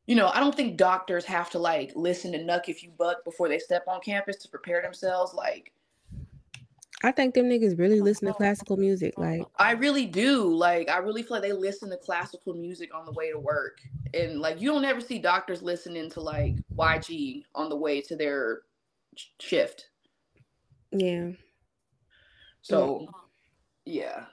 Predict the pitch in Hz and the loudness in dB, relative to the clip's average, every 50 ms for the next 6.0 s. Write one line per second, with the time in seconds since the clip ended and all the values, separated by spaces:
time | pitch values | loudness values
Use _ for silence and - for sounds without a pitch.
0 | _ _ _ _ _ _ - - - - - - 190 196 196 190 180 160 175 170 | _ _ _ _ _ _ -20 -20 -20 -12 -6 -2 2 4 4 6 6 6 4 2
1 | - - 165 - 165 175 180 - 170 - - - - - - - - - _ _ | 0 -2 -10 -6 -6 -6 -6 -6 -8 -6 -4 -4 -4 -4 -6 -10 -14 -20 _ _
2 | _ _ _ _ _ _ _ _ - - - - - _ - 180 202 208 196 185 | _ _ _ _ _ _ _ _ -20 -20 -20 -20 -20 _ -8 -4 -4 -2 -2 0
3 | 165 139 131 - 180 196 202 233 240 226 175 165 165 180 170 156 180 - - 190 | -2 -2 -2 -4 -2 0 0 2 2 2 2 0 0 -2 -2 -2 -2 -2 0 0
4 | 185 185 175 - 180 190 180 160 165 165 165 151 160 - - 135 - - - - | 2 2 4 4 4 4 4 2 -2 -4 -4 -4 -4 -4 -4 -6 -6 -6 -8 -14
5 | _ _ - 160 156 160 160 156 156 147 139 113 82 - 64 78 - - - | _ _ -2 -2 0 0 0 0 0 0 -2 -6 -6 -8 -8 -10 -12 -14 -16